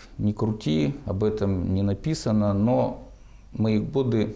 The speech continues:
годы моей практики показывают, что интуиция зачастую не подводит.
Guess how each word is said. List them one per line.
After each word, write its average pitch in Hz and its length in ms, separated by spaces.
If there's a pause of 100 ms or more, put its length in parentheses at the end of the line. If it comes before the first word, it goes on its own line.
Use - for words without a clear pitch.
годы 104 320
моей 104 180
практики - 420
показывают, 110 480
что 107 280
интуиция 117 640
зачастую 101 500
не 95 100
подводит. 85 420